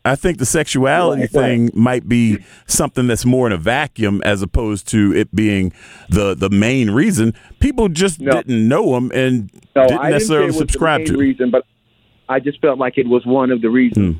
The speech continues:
Speaker 1: Hmm.
Speaker 2: uh, that that was in the back of some people's minds.
Speaker 1: Oh,
Speaker 2: So
Speaker 1: well,
Speaker 2: that's
Speaker 1: I
Speaker 2: all.
Speaker 1: would never, uh,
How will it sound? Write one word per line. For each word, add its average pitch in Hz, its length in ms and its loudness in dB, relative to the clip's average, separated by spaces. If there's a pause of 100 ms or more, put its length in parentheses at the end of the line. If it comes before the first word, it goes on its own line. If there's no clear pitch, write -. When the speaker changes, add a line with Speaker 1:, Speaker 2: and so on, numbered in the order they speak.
Speaker 1:
Hmm. - 60 -6
Speaker 2:
uh, 95 240 0 (380)
that 120 140 -4
that 127 140 4
was 117 140 -2
in 110 140 -2
the 110 80 -4
back 110 240 -2
of 101 140 -8
some 104 160 -2
people's 95 360 -2
minds. 85 360 -4
Speaker 1:
Oh, 92 240 -2
Speaker 2:
So - 80 -8
Speaker 1:
well, 113 280 0
Speaker 2:
that's 113 120 -2
Speaker 1:
I 123 60 2
Speaker 2:
all. 131 80 0
Speaker 1:
would 127 140 -2
never, 120 560 0
uh, 92 260 0